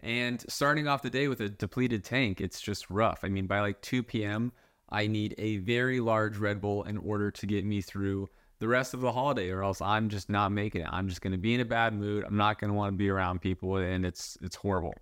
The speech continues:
But after football, I generally rush home. I shower, dust off my best sweater that's been sitting in my closet all year. I've got these, these, like, you know, like, the hanger marks that are still going that are just like this.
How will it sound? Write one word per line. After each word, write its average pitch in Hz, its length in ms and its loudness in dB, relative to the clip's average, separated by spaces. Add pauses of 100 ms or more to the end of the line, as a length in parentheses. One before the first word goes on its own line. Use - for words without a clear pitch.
(140)
But 120 120 0
after 156 320 2
football, 113 560 -4
I 113 100 -2
generally 117 500 -2
rush 135 300 2
home. 117 500 -6
I 101 160 -4
shower, 139 640 0 (460)
dust 120 420 0
off 120 320 0
my 110 180 0
best 110 300 -2
sweater 120 380 -2
that's 120 240 -4
been 117 200 -4
sitting 117 340 -2
in 120 120 -2
my 117 180 -2
closet 117 480 -2
all 117 160 2
year. 113 300 2
I've 104 120 0
got 101 220 0
these, 101 300 -4 (400)
these, 107 240 0
like, 107 140 0
you 110 80 0
know, 104 100 2
like, 98 160 -2
the 98 80 0
hanger 107 360 -2
marks 113 360 -2
that 110 140 2
are 107 80 0
still 110 280 -2
going 110 380 0
that 107 80 2
are 107 100 0
just 107 200 -4
like 104 180 0
this. 107 340 0